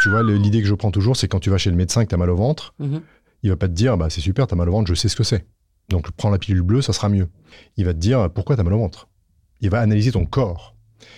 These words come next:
Speaker 1: Et ça peut venir du monde du stress, de ce que tu as mangé, de tes allergies, euh,
Speaker 2: Mhm.
Speaker 1: de plein de choses, de que t'as mal dormi, et cetera. Et donc, d'ailleurs, c'est peut-être pas lié au ventre, c'est peut-être autre chose qui fait que t'as mal
Speaker 2: La
Speaker 1: au ventre.
Speaker 2: tête.
Speaker 1: Ça peut être la tête,
Speaker 2: Souvent, c'est
Speaker 1: exactement.
Speaker 2: ça.
Speaker 1: Souvent, c'est ça.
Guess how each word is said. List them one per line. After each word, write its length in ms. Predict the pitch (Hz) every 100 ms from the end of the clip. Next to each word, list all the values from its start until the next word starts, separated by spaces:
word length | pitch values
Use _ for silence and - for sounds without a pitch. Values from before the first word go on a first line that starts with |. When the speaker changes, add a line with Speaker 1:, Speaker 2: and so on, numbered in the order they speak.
| - -
Speaker 1:
Et 80 | 101
ça 120 | 95
peut 140 | -
venir 240 | 95 98 98
du 100 | 87
monde 240 | 90 90
du 140 | 82 92
stress, 600 | - - 127 151 - -
de 80 | 95
ce 80 | -
que 80 |
tu 140 | 101 -
as 60 |
mangé, 440 | 90 101 104 123 139
de 80 | 98
tes 220 | 95 85
allergies, 680 | 95 98 98 92 113 135 139
euh, 260 | 90 90
Speaker 2:
Mhm. 80 | 139 202 - -
Speaker 1:
de 60 | 101
plein 220 | 95 143
de 40 |
choses, 360 | 151 95 80 82
de 80 | 87
que 100 | -
t'as 120 | 107
mal 140 | 95 98
dormi, 360 | 90 98 117
et 40 | 123
cetera. 340 | 104 90 80 - _ - - _
Et 80 | 104
donc, 140 | 98
d'ailleurs, 200 | 85 127
c'est 120 | -
peut-être 180 | - 95
pas 160 | - 110
lié 180 | 101
au 100 | 113
ventre, 280 | 110 127 -
c'est 100 | -
peut-être 200 | 95 - -
autre 140 | 107
chose 220 | - 147
qui 100 | -
fait 80 | 117
que 60 | -
t'as 60 |
mal 100 | -
Speaker 2:
La 60 | -
Speaker 1:
au 20 |
ventre. 160 | 85 -
Speaker 2:
tête. 380 | 196 - _ 120 104
Speaker 1:
Ça 100 | 82
peut 60 |
être 100 | 87
la 60 | 104
tête, 240 | - 143 -
Speaker 2:
Souvent, 200 | - 160
c'est 60 |
Speaker 1:
exactement. 440 | 98 95 - 101 82
Speaker 2:
ça. 80 | 71
Speaker 1:
Souvent, 280 | - - 110
c'est 100 | 123
ça. 180 | 87 -